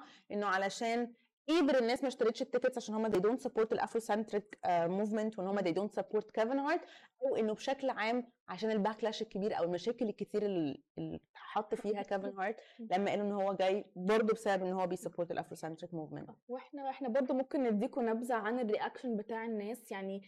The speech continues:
Speaker 2: إحنا لما نزلنا البوست إن هو كان كانسلد،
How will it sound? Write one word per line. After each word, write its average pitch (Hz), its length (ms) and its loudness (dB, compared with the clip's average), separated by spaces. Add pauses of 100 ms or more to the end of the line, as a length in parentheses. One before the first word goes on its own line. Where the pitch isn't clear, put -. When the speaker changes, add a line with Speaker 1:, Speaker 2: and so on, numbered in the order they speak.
(200)
Speaker 2:
إحنا 247 200 -2
لما 233 380 2
نزلنا 233 520 0
البوست 220 480 0
إن 208 160 -2
هو 214 320 0
كان 226 240 -2
كانسلد، 233 640 0